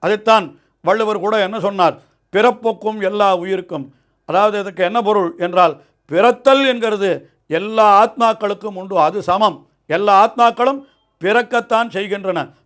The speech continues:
பிறத்தல் என்பதிலே வேறுபாடே கிடையாது. ஆனால் சிறப்பு ஒவ்வா செய்தொழில் வேற்றுமையால்,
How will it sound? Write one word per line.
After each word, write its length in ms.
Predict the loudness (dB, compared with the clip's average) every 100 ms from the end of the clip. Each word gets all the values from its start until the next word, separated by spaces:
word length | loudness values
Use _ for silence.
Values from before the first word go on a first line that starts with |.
| _
பிறத்தல் 480 | 2 2 4 4 2
என்பதிலே 400 | 0 -2 0 2 0 -6 _ -6
வேறுபாடே 560 | -2 0 0 0 -2 -4
கிடையாது. 480 | -4 -2 -2 -4 -8 _ _ _ _
ஆனால் 320 | -2 2 2 0
சிறப்பு 420 | 2 2 2 0 -2
ஒவ்வா 320 | 0 4 4 2 -2 _ _ _
செய்தொழில் 640 | -2 -2 0 0 0 -2
வேற்றுமையால், 600 | -2 -4 -6 -4 0 0